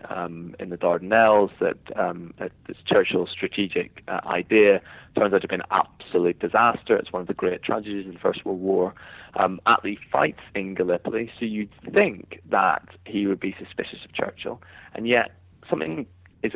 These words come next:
very important in this story, which is that Attlee thought that Chur-, that Gallipoli campaign in the First World War was strategically sound. It was the right idea, but it had been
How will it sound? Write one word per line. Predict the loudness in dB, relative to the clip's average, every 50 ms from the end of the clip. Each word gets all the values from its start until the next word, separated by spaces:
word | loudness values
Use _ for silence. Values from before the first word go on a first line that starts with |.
| -10 _ -18
very | -16 2 6 6 8 8 6 4
important | 2 2 0 0 0 0 -4 -8
in | -8
this | -8 -8 -8 -6
story, | -4 -2 0 0 0
which | 0 -2 -2 -2
is | -4 -4 -4 -6
that | -4 0
Attlee | 0 0 0 0 -2 0 2 2
thought | 2 2 0
that | -2 -10 _ -10
Chur-, | -2 0 0 0 -2 -4 -6
that | -6 -6 -6 -8 _ _ _ _ -20 _ -2
Gallipoli | 2 4 4 4 4 6 4 4 2 2
campaign | 0 -4 -6 -4 -6 -6
in | -6 -8
the | -8
First | -8 -8 -8 -6 -6
World | -6 -4 -2
War | -2 -2 -2 -2 -4 -10 -16 -20 -20 -20 -12 -6
was | -4 -4 -4 -4
strategically | -6 -10 -8 -8 -4 -4 -2 -2 -2 -2 -4 -6 -8 -6 -4
sound. | -4 -4 -4 -6 -10 -12 -6 -4
It | -2 -2 -2
was | -4 -4 -4
the | -4
right | 0 4 6 6 6 6 4 0 -4 -6
idea, | -8 -10 -8 -6 -2 0 0 0 0 -2 -6 -12 -20 -20 -20 -8 _ -4
but | 0 2
it | 2 2
had | 0 -2 -2
been | -2 -2 -2 -2 -4